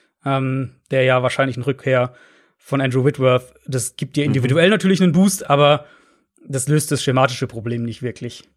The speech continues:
Speaker 2: Ja, und wenn dann deine Running Backs auch noch richtig schlecht spielen, so wie Cam Akers letzte
Speaker 1: Mhm.
Speaker 2: Woche, äh,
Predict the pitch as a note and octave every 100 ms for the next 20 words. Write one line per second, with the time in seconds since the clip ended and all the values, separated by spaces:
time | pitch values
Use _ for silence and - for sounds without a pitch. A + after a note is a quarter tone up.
0 | _ _ _ - A2 G#2 G2+ A2+ A2+ A2+
1 | G#2+ G#2+ G#2+ G#2 C#3 D#3 C3+ A#2+ B2+ B2+
2 | A#2 A#2+ A#2+ - C3+ C#3+ - - A2 A#2
3 | A2 G#2+ G#2+ G#2+ A2+ B2 D3 A2+ - B2+
4 | - - G2+ F#2+ C3 C3+ - - - -
5 | - - - _ _ -